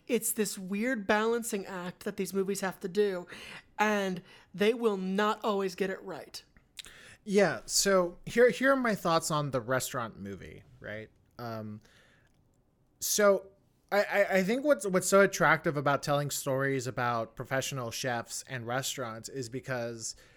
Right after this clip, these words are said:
Speaker 2: they, they're the other big industry that,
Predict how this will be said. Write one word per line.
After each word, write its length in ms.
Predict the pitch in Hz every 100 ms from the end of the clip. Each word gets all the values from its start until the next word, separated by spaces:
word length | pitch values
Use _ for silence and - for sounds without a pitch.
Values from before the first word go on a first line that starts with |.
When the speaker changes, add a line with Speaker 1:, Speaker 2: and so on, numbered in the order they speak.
| _ _ _ _ 131
Speaker 2:
they, 580 | 151 180 190 190 175 175 - - - - _ -
they're 380 | 147 156 202 214
the 240 | 190 185 185
other 320 | 175 175 175
big 460 | 139 - 156 135 -
industry 840 | 165 165 143 - - 143 135 127 117 _
that, 300 | 147 131 117